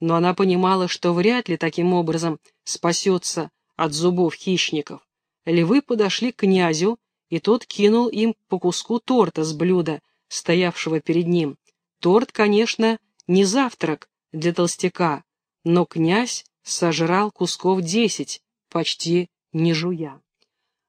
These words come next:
В уютной кают-компании, где все, и пол, и стены, и диваны, было закрыто шкурами диких животных, князь Вольфганг Дювольф принял Артема и Ко сразу после завтрака.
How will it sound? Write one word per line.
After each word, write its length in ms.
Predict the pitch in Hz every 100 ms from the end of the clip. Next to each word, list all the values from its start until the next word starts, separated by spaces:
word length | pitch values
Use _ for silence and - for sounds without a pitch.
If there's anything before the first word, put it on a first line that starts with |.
| -
В 180 | 170 185
уютной 460 | 226 302 - 208
кают-компании, 1200 | 175 185 262 - 180 165 - 180 233 240 226 214 196
где 280 | 165 175 247
все, 420 | - - 185 220
и 160 | 185 202
пол, 380 | - 190 240
и 60 | 175
стены, 540 | - - 190 240 202
и 20 | 170
диваны, 640 | 165 151 170 226 220 208 _ _ _ -
было 300 | 165 208 185
закрыто 580 | 180 175 196 240 202
шкурами 580 | 160 - 190 226 196 170
диких 420 | 151 185 190 151
животных, 680 | 143 147 160 214 208 208 - _ _ _ _
князь 540 | - 175 254 277 - -
Вольфганг 680 | 165 156 233 254 214 214 190
Дювольф 640 | 165 156 143 233 254 - - _ _ -
принял 440 | 175 208 262 262 -
Артема 640 | 185 175 - 208 240 226
и 180 | - 165
Ко 380 | _ 196 254 254 _ _
сразу 640 | - - 160 165 170 220
после 400 | - 156 - 196
завтрака. 640 | 180 151 - 147 - 156